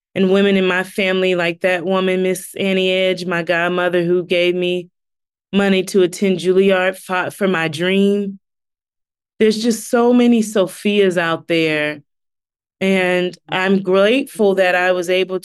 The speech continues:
to embody her and be that representation for so many women, um, who see themselves in her, who want to become her,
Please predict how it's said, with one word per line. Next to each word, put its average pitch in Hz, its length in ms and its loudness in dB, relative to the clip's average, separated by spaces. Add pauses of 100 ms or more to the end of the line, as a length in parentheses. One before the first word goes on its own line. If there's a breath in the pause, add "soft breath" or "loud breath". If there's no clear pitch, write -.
to 180 460 0 (720)
embody 196 640 2
her 165 480 -2 (100)
and 185 180 -4
be 196 200 2
that 180 240 0
representation 170 1000 -2
for 170 140 -8
so 175 300 -2
many 170 280 0
women, 160 600 -2 (840)
um, 165 540 -2
who 190 200 2
see 226 260 0
themselves 185 600 0
in 175 100 0
her, 170 280 0
who 180 120 2
want 202 400 0
to 190 340 2 (360)
become 202 500 0
her, 170 520 -2